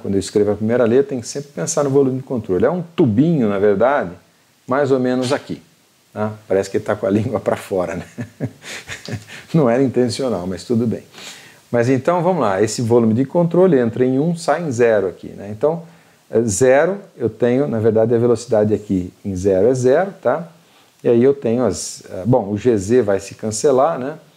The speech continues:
E eu vou ter, vamos já fazer os cancelamentos, e eu vou ter que o H zero ali no ponto de estagnação é o H um mais o V um ao quadrado sobre dois.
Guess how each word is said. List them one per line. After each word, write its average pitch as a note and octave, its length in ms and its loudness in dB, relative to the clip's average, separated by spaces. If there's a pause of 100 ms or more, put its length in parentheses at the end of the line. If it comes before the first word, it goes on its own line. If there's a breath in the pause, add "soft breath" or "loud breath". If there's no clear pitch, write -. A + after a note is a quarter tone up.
(260 soft breath)
E A#2+ 60 0
eu A#2+ 100 4
vou B2+ 160 4
ter, D#3 200 0
vamos D3+ 280 -2 (120)
já G#2 60 -8
fazer G2+ 280 0
os G2 100 0
cancelamentos, C3 840 -2
e - 20 -10
eu A#2+ 80 2
vou C#3 120 4
ter C3 200 0
que - 100 -8
o A#2+ 60 4
H C3 240 4
zero B2+ 360 2
ali G2+ 140 0
no G2 100 -6
ponto F#2 260 -8
de F2+ 40 -16
estagnação C#3+ 800 -2 (400 loud breath)
é A#2+ 240 2
o C3 140 0
H C3 240 2
um C3+ 260 -4 (180)
mais A#2 360 0
o B2+ 80 2
V B2 200 2
um A#2 140 0
ao A#2 80 -4
quadrado A2+ 400 2
sobre B2+ 220 -2
dois. - 340 -6